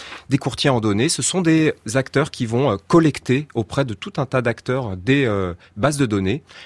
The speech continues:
les assembler, les transformer et en faire des produits, euh, qu'ils vont ensuite commercialiser. Alors souvent à des fins de, euh, marketing et de publicité, effectivement.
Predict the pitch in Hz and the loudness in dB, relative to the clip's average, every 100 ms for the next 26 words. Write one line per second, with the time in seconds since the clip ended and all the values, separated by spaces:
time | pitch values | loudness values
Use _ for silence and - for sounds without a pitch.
0 | - 143 170 165 139 110 101 156 _ - | 0 2 4 2 0 0 -2 -4 _ -6
1 | 147 - 160 - 123 101 95 143 - - | -6 -2 -4 -2 -2 -2 -4 -6 -10 -20
2 | - 127 135 - 147 104 - 104 101 131 | -4 0 0 0 -2 -2 -4 -4 -4 -2
3 | 160 95 113 104 131 90 - 143 - 123 | -2 -2 -6 -4 -2 -4 -6 -10 -2 -2
4 | 110 - 107 95 92 139 - - - - | -2 -4 -6 -6 -4 -6 -6 -20 -16 -4
5 | 98 95 - 95 117 117 95 - 117 123 | -2 -2 -8 -4 0 0 0 -4 -4 -4
6 | 98 87 82 101 - 92 - 127 104 104 | -4 -6 -4 -6 -4 -8 -6 -6 -6 -8
7 | 95 - 85 107 107 95 - 92 95 | -10 -10 -6 -6 -6 -10 -12 -10 -10